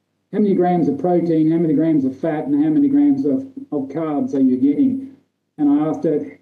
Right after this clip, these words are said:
"What is your base metabolism require just to stay alive?" Um, and it took her quite a while to understand what that meant. And, and she came back and said, "Oh, I think it's around,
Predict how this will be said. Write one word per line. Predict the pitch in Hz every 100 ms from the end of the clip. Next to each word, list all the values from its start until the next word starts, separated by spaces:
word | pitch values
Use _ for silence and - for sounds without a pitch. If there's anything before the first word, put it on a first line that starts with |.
| -
"What | 165 190
is | 208 147
your | 180 165
base | 127 160 170 -
metabolism | 147 143 165 160 160 135 139 135 135 - -
require | 131 139 139 151 147 127 110 _ -
just | 180 180
to | 135
stay | 160
alive?" | 143 131 147 120 107 - _ _ _ _ _ _ _
Um, | 143 135 131 131 - 127 -
and | 147 139 -
it | 220 -
took | 220
her | 240 175 -
quite | 196 180
a |
while | 160 175 160
to | 151
understand | 151 131 165 147
what | 135
that | 139 139
meant. | 175 160 -
And, | 147 131 - 151
and | 143
she | 139 151 - -
came | 180 160
back | 131 156 -
and | 139
said, | 156 147
"Oh, | 160 165
I | 160
think | 220 214
it's | -
around, | 170 165 170 143 135 -